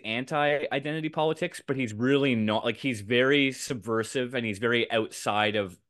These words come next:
that whole discourse, but has his own thoughts on it all. And so he's a writer. I've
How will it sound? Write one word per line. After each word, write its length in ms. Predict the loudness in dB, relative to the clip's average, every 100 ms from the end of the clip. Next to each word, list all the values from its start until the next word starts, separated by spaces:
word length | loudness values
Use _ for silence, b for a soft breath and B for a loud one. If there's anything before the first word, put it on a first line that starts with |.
| _ -2
that 260 | 2 2
whole 200 | 2 -2
discourse, 540 | 0 -4 -4 -2 -2 -2
but 140 | -4
has 180 | -2 -2
his 140 | -4
own 280 | -4 -4 -4
thoughts 340 | 2 2 2 -2
on 100 | -2
it 60 |
all. 260 | 0 0 -2 B B B B
And 120 | 0
so 100 | 4
he's 180 | 4 6
a 60 | 6
writer. 420 | 6 6 4 0 b b 0
I've 280 | 0 0